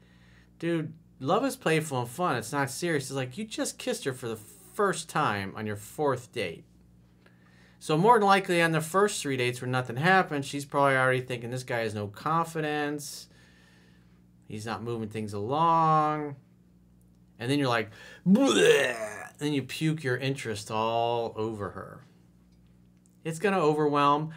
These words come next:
"I'm feeling so overwhelmed." Women will actually come out and say that. 'Cause she's like, "Eh, I don't even know if I wanna go out with this guy again. He's kind of an okay kisser." But then you,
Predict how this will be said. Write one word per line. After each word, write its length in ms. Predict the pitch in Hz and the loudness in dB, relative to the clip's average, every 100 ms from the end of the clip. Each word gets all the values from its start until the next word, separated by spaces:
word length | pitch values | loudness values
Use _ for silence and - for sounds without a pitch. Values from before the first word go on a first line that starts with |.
| - | 0
"I'm 120 | 277 | 0
feeling 220 | 208 165 | 0 -2
so 220 | 160 190 | -2 -2
overwhelmed." 640 | 220 254 277 359 294 269 - _ _ _ - | -2 -2 -2 -4 -6 -12 -20 _ _ _ -10
Women 220 | 110 135 | -6 -4
will 100 | 143 | -4
actually 220 | 160 160 | -6 -8
come 120 | 170 | -8
out 80 | 185 | -6
and 100 | 165 | -6
say 200 | - - | -6 -6
that. 300 | 226 - - _ _ _ - - - _ _ _ - | -6 -8 -12 _ _ _ -20 -20 -20 _ _ _ -2
'Cause 260 | 180 170 | 0 2
she's 300 | 160 247 226 | 0 -4 0
like, 260 | 196 180 180 | 2 2 2
"Eh, 100 | - | -4
I 240 | 311 269 | -4 0
don't 160 | 254 220 | 0 0
even 120 | 190 | 0
know 100 | 180 | 0
if 120 | 165 | 0
I 40 | 170 | -2
wanna 160 | 160 | 0
go 80 | 151 | 2
out 160 | 165 175 | 2 2
with 80 | 131 | -2
this 160 | - | -6
guy 240 | 131 117 110 | -2 -2 -2
again. 340 | 107 113 127 | -4 -4 -4
He's 100 | 156 | -6
kind 200 | 175 190 | -4 -4
of 60 | 160 | -2
an 80 | |
okay 380 | 143 127 - 120 | -2 -2 -4 -8
kisser." 720 | 117 185 185 - 139 147 160 - - _ _ _ _ _ _ _ _ _ _ _ _ _ _ _ _ - | -4 -4 -4 -2 0 0 -2 -8 -20 _ _ _ _ _ _ _ _ _ _ _ _ _ _ _ _ -6
But 240 | 120 117 | -2 -2
then 160 | 123 139 | -2 0
you, 280 | 135 127 | 0 -2